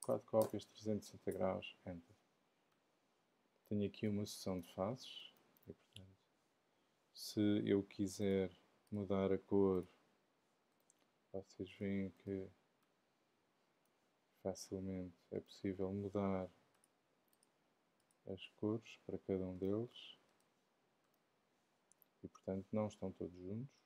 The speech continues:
Se eu pretender juntar estas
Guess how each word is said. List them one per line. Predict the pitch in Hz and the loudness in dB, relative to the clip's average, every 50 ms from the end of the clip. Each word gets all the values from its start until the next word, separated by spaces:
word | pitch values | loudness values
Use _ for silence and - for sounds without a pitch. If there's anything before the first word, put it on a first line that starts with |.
| _ _ _ _ _ _ _ _ _ _ _ _ _ - - _ _ _ _ _ _ _ | _ _ _ _ _ _ _ _ _ _ _ _ _ -20 -20 _ _ _ _ _ _ _
Se | _ - - - - 113 120 127 - | _ -18 -2 2 4 4 4 4 4
eu | 127 120 113 | 2 0 0
pretender | - - - - - 110 110 107 117 120 120 113 | -2 -6 -6 -2 0 2 2 2 2 2 0 0
juntar | 104 104 120 117 117 117 113 - 110 101 95 92 92 90 - - _ _ _ _ _ _ _ _ _ _ _ _ _ _ - - _ _ | 0 2 2 4 4 2 2 0 0 0 2 0 0 -2 -4 -8 _ _ _ _ _ _ _ _ _ _ _ _ _ _ -20 -20 _ _
estas | - 98 95 95 - - - - 98 92 92 92 | -2 0 0 0 -2 -6 -6 -4 -2 -2 -2 -4